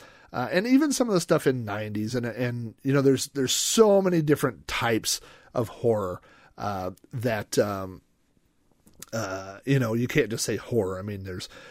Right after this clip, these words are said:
Japanese horror, there's psychological, uh, horror, and there, there, you know, so, but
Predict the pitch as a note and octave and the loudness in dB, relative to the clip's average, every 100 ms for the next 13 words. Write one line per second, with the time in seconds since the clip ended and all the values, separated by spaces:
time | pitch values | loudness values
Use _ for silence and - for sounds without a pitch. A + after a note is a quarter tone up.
0 | - - C3+ - A2+ C3+ C#3 A#2+ - A#2 | -8 0 0 0 0 4 6 4 0 0
1 | G#2 G2 G2 - C3 G2+ A2+ B2 B2+ B2 | 0 -4 -2 0 0 0 0 0 -2 -2
2 | A2 G#2+ - - - - _ G2+ G2 G2 | -2 -2 -6 -20 -20 -20 _ -8 -8 -8
3 | - B2+ B2+ A#2 A2 G#2+ G#2 G2+ F#2+ F2+ | -4 4 4 4 0 -4 -4 -6 -8 -8
4 | G#2 G#2 A#2+ A2+ G2+ D3 - - - F#3 | -8 -6 -6 -4 -2 -2 -2 -10 0 2